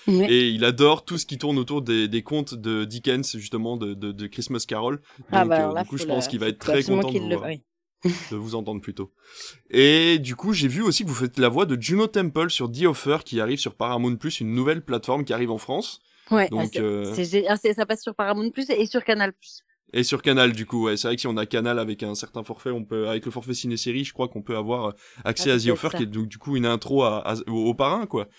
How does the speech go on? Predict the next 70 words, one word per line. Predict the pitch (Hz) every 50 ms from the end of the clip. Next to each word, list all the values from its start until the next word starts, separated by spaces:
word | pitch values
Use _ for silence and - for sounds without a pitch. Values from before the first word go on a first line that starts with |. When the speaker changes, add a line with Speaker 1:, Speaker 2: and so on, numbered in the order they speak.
| - - -
Speaker 1:
C'est | 196 185
Speaker 2:
Donc, | 175 202
Speaker 1:
génial. | 214 226 247 233 208
Speaker 2:
on | 208
Speaker 1:
En | 220
fait, | 254 240
Speaker 2:
est, | 208
Speaker 1:
c'est | 196 214
Speaker 2:
euh, |
Speaker 1:
la... | 208 202 185 190
ça, | - - 190 220
oui, | 285 262
ça | 247 202 190
explique | - - - - 285 - _
toute | - 269 -
la, | 247 220 202 185 180 175 170 170 165 175 165 170 175 175
comment, | - 190 175 190 214 226 208 185
euh, | 170 156
comment | - 160 160 165 180 202
le, | 190 170 147 147 151 147 143 139 139 139
le | 143 143 _
Parrain | 147 131 131 156 185 185 160 147 135
a | 131
réussi | 135 143 139 131 - - 165 139
à | -
être, | - - - 139 135
euh, | 131 127 - - - 147
monté, | 156 156 156 - 311 339
en | 254 190
fait. | - 160 147 _ - - _ _ _ _ _ _ _ _ _ -
Et, | 160 160 156
euh, | 147 143 147
l'histoire, | 147 139 143 139 - 220 202 170 160
elle | 143 147
est | 147
dingue. | 170 214 240 240 -
Enfin, | - 160 147
moi, | 147 156
je | - -
connaissais | 160 143 139 - - 147
pas | - 175 180
du | 156 147
tout, | - - 208 208 190
euh, | 147 - - - _ _ _ _ - - - _ _ _ _ _
je | - -
connaissais | - 147 139 127 - 139
pas | - 143
du | 143 139 139
tout | - - 151 -
la, | - - 131 - - -
voilà, | 147 - 151 147
la, | 139 139 _ _ _ _ _ - - - - - _ -
la | 170 143
persévérance | - - 190 170 - - - 202 170 170 156 151 175 170 151
de | 156 160
Coppola. | - 165 156 - 165 170 185 190
J'en | 170 165 160
avais | 151 139 147
entendu | 143 - 151 147 147
parler, | - 170 151 160 185 214 214
Speaker 2:
<laughs> |
Speaker 1:
mais | 196 165 147
je | 135 143 143 139 139 139
savais | 135 - 139 139 143
pas | - - 180
tous | - - - 185
les | 185 165 151
dessous | 147 160 165 - - - 208 190
de | 170
l'histoire. | 160 156 - - - 185 208 240